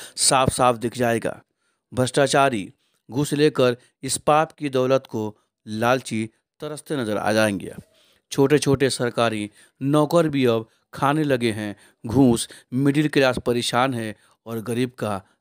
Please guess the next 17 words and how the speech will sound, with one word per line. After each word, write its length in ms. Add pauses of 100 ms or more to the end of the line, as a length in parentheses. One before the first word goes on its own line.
(100)
निकल 340
चुका 300
है 200 (240)
जूस। 480 (1300)
तो 100
आपको 300
बता 240
दें 180
कि 220
यह 180 (560)
वीडियो 500
कहाँ 300
की 160
है। 120 (460)
बिहार 420
में 140
रिश्वतखोरी 800